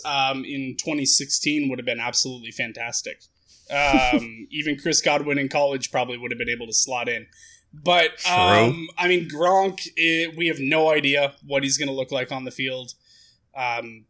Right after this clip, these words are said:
Speaker 1: last time we saw him, he was slow and lumbering and lots of back injuries and all kinds of issues. He looks good and like he's in shape, quote unquote, but he's not football shape. He hasn't been playing football.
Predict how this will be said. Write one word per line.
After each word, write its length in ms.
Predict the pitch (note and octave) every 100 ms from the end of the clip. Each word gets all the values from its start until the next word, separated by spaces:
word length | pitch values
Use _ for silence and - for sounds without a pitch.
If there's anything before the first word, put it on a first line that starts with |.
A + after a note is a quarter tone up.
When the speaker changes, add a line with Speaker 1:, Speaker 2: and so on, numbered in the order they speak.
| _
Speaker 1:
last 400 | C3+ D3 D3+ -
time 120 | D#3+
we 80 | D3+
saw 280 | - D3 D3
him, 220 | D3+ D3
he 160 | C#3 C#3
was 280 | C3+ -
slow 320 | - C#3 C#3 C#3
and 120 | C3+
lumbering 600 | C3 C3+ C3+ C3+ C3 C3
and 220 | A#2+ A#2
lots 300 | C3 C3 -
of 80 | C3+
back 260 | B2+ A#2+
injuries 540 | C3+ B2 B2+ B2 B2 A#2
and 100 | A#2
all 200 | D3 D3
kinds 320 | C#3+ C3 B2+
of 60 | A#2+
issues. 640 | A2+ C3 B2+ B2+ - - - - - _
He 180 | - E3
looks 440 | D#3 G#3 A3 -
good 360 | F#3+ A#3 A#3 A#3
and 80 |
like 200 | A3 G#3+ G#3+
he's 320 | G3+ - -
in 260 | F3 F#3+ G3+
shape, 540 | - F3+ F3 G3+ -
quote 200 | - G3
unquote, 340 | F#3+ F#3 G3+ G3
but 80 | D#3+
he's 100 | G3
not 220 | F3 -
football 320 | G#3+ C#3+ A2+
shape. 240 | - G#2 A#2+
He 60 |
hasn't 200 | C#3 D#3
been 100 | C3+
playing 260 | C#3+ D3+ B2
football. 400 | C#3+ - F#2+